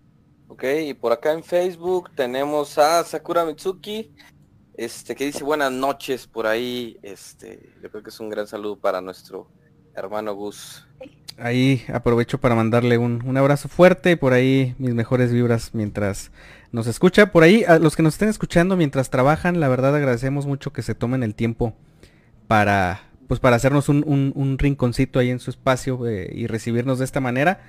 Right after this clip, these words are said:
Speaker 2: Ya sea que nos escuchen ahorita en vivo o ya durante, eh, pues, en, en las plataformas de podcast, se los agradecemos mucho.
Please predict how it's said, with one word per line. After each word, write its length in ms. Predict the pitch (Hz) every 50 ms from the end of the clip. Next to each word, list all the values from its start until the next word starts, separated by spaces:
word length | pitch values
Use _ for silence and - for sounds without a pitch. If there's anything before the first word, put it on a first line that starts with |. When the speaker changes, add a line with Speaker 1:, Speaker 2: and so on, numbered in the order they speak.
| - - - - - - -
Speaker 2:
Ya 140 | 123 127 127
sea 160 | 135 139 -
que 80 | 151
nos 100 | 139 127
escuchen 340 | - - 135 - - 147 139
ahorita 300 | 127 117 123 151 - 185
en 80 | 180 160
vivo 480 | 151 151 156 165 170 175 170 156 135
o 80 | 123 117
ya 240 | 113 113 113 117 120
durante, 840 | 131 131 127 120 113 107 - 107 107 101 95 85 92 87 87 87 82
eh, 40 | - _
pues, 160 | - 123 -
en, 260 | - 120 101 82 -
en 120 | - 101 104
las 100 | 107 -
plataformas 520 | - 117 110 - - 127 127 139 147 147
de 60 | 139
podcast, 460 | 123 - 147 147 - - 175 170 - -
se 100 | - 127
los 200 | 113 107 - 113
agradecemos 420 | 107 107 107 - 123 135 147 156
mucho. 320 | 170 185 180 - 214 233